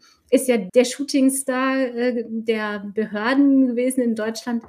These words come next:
Die verstehen sich aber halt eigentlich als Informationsorgan für die Fachgesellschaft oder für die Fachleute. Und die sind gar nicht gewöhnt, mit der Öffentlichkeit zu kommunizieren.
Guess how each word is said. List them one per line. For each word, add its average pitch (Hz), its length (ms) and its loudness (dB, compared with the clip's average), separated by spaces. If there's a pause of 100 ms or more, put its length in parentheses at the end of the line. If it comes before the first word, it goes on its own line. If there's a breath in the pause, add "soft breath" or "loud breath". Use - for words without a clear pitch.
(300 soft breath)
Die 220 160 0
verstehen 240 340 2
sich 262 160 4
aber 220 160 2
halt 180 220 -2
eigentlich 233 460 2
als 196 220 -8
Informationsorgan 208 1900 -4
für - 260 -14
die 196 120 -12
Fachgesellschaft 185 1000 -4
oder 196 80 -6
für - 140 -14
die 190 100 -8
Fachleute. 180 920 -6 (480 loud breath)
Und 226 120 4
die 240 60 6
sind 269 220 10
gar 262 140 6
nicht 269 200 8
gewöhnt, 254 600 6
mit 233 200 2
der 208 140 2
Öffentlichkeit 202 680 -4
zu 190 200 -14 (120)
kommunizieren. 220 1040 -2